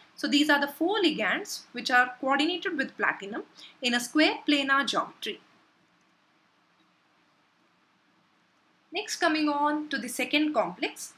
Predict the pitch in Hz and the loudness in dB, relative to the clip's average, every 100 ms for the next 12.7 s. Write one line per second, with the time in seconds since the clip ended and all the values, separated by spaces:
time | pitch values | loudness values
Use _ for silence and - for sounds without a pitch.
0 | _ _ 240 240 262 262 254 254 262 - | _ _ -8 -4 -2 -2 -4 -4 -6 -6
1 | - 240 220 220 214 - _ _ _ _ | -2 -2 -2 -4 -10 -12 _ _ _ _
2 | _ _ - 277 269 262 285 311 339 330 | _ _ -6 0 2 2 2 4 4 6
3 | 302 294 294 233 247 339 508 _ _ _ | 4 4 6 4 6 0 -2 _ _ _
4 | - 247 202 254 262 285 302 302 359 427 | -10 -8 -6 -8 -2 0 2 2 0 2
5 | 320 277 285 285 262 226 233 226 220 220 | 2 2 0 -4 -4 -4 0 2 0 0
6 | 226 226 - 220 - - - _ _ - | -2 -2 -6 -8 -10 -16 -16 _ _ -8
7 | 254 294 330 339 311 302 359 427 311 208 | 0 6 6 6 4 4 2 2 0 -2
8 | 247 415 - 247 262 262 262 - 269 294 | -6 -8 -10 -6 -2 -2 -4 -6 0 2
9 | 349 415 392 320 247 214 - 214 196 349 | 2 0 -4 -8 -8 -8 -4 -4 -4 -12
10 | _ _ - - 269 262 240 233 285 277 | _ _ -14 -4 -4 -4 -6 2 2 2
11 | - 403 - 196 - - _ _ _ _ | 0 0 2 0 0 -8 _ _ _ _
12 | _ _ - 349 311 392 | _ _ -2 0 2 2